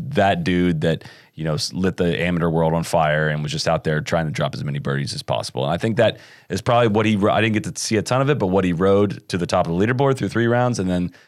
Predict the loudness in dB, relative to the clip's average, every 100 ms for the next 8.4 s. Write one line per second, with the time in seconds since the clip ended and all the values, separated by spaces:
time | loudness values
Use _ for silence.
0 | _ _ 0 2 2 2 2 0 0 0
1 | 0 0 0 0 2 2 2 2 0 2
2 | 2 2 2 0 -2 0 2 4 2 0
3 | -4 -4 -4 -2 -2 -2 -2 -8 -12 -20
4 | _ -12 -6 -4 -4 0 0 2 0 2
5 | 2 2 2 2 2 0 -2 -4 -4 -4
6 | -6 -4 -6 -4 0 2 4 4 2 0
7 | 0 0 0 0 -2 0 -2 -2 -4 -2
8 | -2 -2 -2